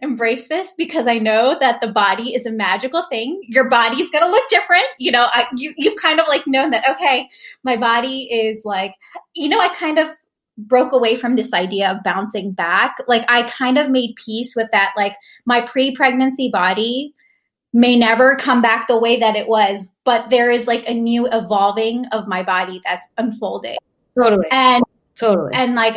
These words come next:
Speaker 1: I kinda look at it as, like, my pre-miracle body and then my post-miracle body. And that, for whatever reason, has kind of helped me reshift. It's like, "Okay, like, yes, there's a little bit more pudge here that's just not going away." Or, like,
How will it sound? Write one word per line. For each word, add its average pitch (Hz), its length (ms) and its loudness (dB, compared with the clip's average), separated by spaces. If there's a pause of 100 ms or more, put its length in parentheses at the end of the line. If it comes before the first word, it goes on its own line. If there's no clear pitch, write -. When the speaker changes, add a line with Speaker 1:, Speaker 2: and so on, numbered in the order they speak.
Speaker 1:
I 254 100 4
kinda 269 320 0
look 247 180 0
at 233 140 2
it 226 100 0
as, 220 140 -4
like, 202 200 -2
my 190 360 -2
pre-miracle 240 640 -2
body 240 560 0
and 202 100 -6
then 190 100 -4
my 180 120 -2
post-miracle 190 720 -8
body. 180 400 -8
And 208 140 -2
that, 277 240 0 (100)
for 349 180 2
whatever 254 340 -2
reason, 220 380 -4
has 226 260 -2
kind 214 180 -2
of 220 100 -2 (300)
helped 254 280 2
me 240 200 0
reshift. 214 640 -2
It's 208 160 -8
like, 220 180 0
"Okay, 339 440 2
like, 247 200 2
yes, 349 260 0
there's 247 160 0
a 254 60 -2
little 262 240 4
bit 330 140 4
more 311 220 2
pudge 302 200 2
here 226 180 0
that's 208 260 0
just 240 200 -6
not 240 260 0
going 269 260 2
away." 233 500 2
Or, 254 200 4
like, 247 220 2